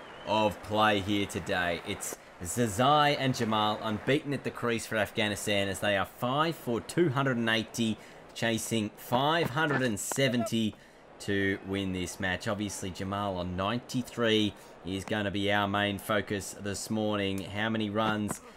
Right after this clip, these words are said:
can he pile on, and how long can this pair survive?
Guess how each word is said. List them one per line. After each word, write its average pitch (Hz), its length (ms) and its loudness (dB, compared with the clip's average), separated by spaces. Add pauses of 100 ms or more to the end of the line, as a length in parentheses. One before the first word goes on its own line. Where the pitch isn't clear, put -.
(140)
can 101 140 -4
he 107 360 0
pile 101 420 2
on, 101 240 2
and 92 120 -2
how 107 240 0
long 107 340 0
can 104 300 -4 (400)
this 147 160 2
pair 175 340 6
survive? 139 920 4